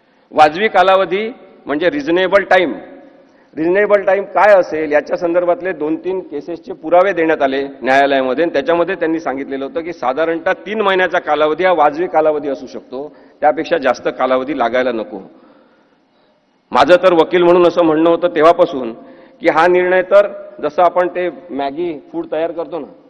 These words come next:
पटकन टाकलं की मॅगी तयार, तसा तयार असलेला निर्णय होता. पण केवळ संविधानिक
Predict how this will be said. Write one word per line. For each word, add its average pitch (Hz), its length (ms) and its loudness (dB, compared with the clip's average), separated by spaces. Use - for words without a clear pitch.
पटकन 135 300 -2
टाकलं 151 320 -2
की 151 120 -6
मॅगी 135 360 -4
तयार, 123 220 0
तसा 175 220 4
तयार 214 400 8
असलेला 202 320 2
निर्णय 160 260 -2
होता. 110 200 -8
पण 208 140 2
केवळ 226 540 4
संविधानिक 202 640 2